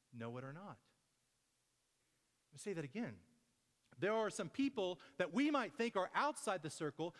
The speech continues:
that might be moving in a great direction towards God and his work in the world.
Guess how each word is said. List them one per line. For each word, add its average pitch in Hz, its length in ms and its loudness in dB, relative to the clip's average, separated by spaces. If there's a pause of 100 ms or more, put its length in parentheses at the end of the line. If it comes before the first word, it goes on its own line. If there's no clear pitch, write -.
(120)
that 202 120 -2
might 214 220 0
be 214 120 -2
moving 214 360 0
in 185 80 -2
a 170 40 0
great 180 400 -2
direction 220 480 -4
towards 185 280 -6
God 196 280 0
and 165 80 -6
his 165 220 -4
work 226 240 -2
in 180 60 -4
the 156 80 -6
world. 135 260 -2